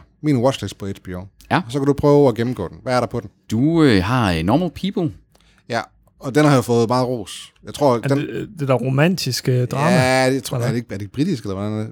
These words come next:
Speaker 1: Jeg kan ikke helt huske det. Jeg tror, jeg har set
Speaker 3: Jeg
Speaker 1: halvdelen
Speaker 3: sagde
Speaker 1: af
Speaker 3: ikke, det var
Speaker 1: første afsnit.
Speaker 3: amerikansk. Jeg sagde, spurgte bare, om det var
Speaker 2: Jeg har aldrig hørt om
Speaker 3: romantisk
Speaker 2: den.
Speaker 3: drama.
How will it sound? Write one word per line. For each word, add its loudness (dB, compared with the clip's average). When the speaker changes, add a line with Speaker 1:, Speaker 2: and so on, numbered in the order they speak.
Speaker 1:
Jeg -10
kan -8
ikke -12
helt -10
huske -14
det. -8
Jeg -8
tror, 2
jeg 4
har 0
set -2
Speaker 3:
Jeg -6
Speaker 1:
halvdelen 2
Speaker 3:
sagde 4
Speaker 1:
af 6
Speaker 3:
ikke, 4
det 4
var 4
Speaker 1:
første 2
afsnit. -2
Speaker 3:
amerikansk. -2
Jeg -6
sagde, -4
spurgte -2
bare, -2
om -6
det -2
var -8
Speaker 2:
Jeg 2
har 6
aldrig 4
hørt 6
om 2
Speaker 3:
romantisk -2
Speaker 2:
den. -4
Speaker 3:
drama. -4